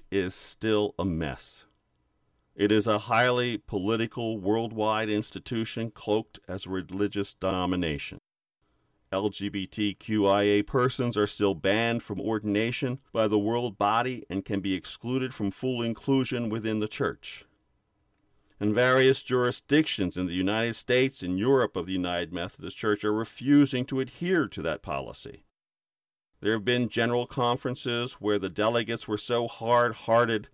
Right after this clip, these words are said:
that the Holy Spirit couldn't have made an appearance if the Creator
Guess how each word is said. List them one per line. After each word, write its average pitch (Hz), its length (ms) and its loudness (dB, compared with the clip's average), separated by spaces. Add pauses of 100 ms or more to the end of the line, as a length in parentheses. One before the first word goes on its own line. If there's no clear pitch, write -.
(480)
that 107 140 -2
the 101 120 4
Holy 135 320 4
Spirit 135 580 4
couldn't 120 260 2
have 117 80 -2
made 123 360 4
an 113 120 2
appearance 139 600 4
if 117 140 -4
the 95 120 -8
Creator 143 840 4